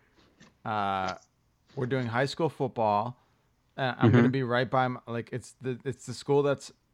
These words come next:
Speaker 1: like,
Speaker 2: It's
Speaker 1: a
Speaker 2: five minutes from your house.
Speaker 1: Not even. Um, so I'll be able to go right home. Um, actually, Enchantress is going to where we were working. She's actually going to the, the Miranda Lambert concert.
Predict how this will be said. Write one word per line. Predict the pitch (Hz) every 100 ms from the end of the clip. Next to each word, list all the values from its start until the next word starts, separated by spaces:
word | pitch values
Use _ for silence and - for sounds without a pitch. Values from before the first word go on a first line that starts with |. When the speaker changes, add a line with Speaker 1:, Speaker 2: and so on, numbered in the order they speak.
| _ _ _ _
Speaker 1:
like, | - - 135
Speaker 2:
It's | 110
Speaker 1:
a |
Speaker 2:
five | 104 120 117
minutes | 120 117
from | 131
your | 131
house. | 120 104 113 143
Speaker 1:
Not | 135 139
even. | 139 135 101 98 117 - _ _
Um, | 113 104 98 98 104 107 _ _
so | - 139
I'll | 120
be | 117
able | 123 117
to | 104
go | 120
right | 113 110 123
home. | 120 113 110 113 123 - _ _ _ _ _
Um, | 101 98 92 87 87 87 95 - _ _ _ _ -
actually, | 123 - 127
Enchantress | 113 110 135 135 123
is | 113
going | 98 113 113
to | 110
where | 110 110
we | 107 117
were | 113
working. | 107 135 131 104 92
She's | - 104
actually | 101 107
going | 101 101
to |
the, | 98 95 _
the | 95 87
Miranda | 92 107 107 110 95
Lambert | 104 113 95 87
concert. | 92 85 82 87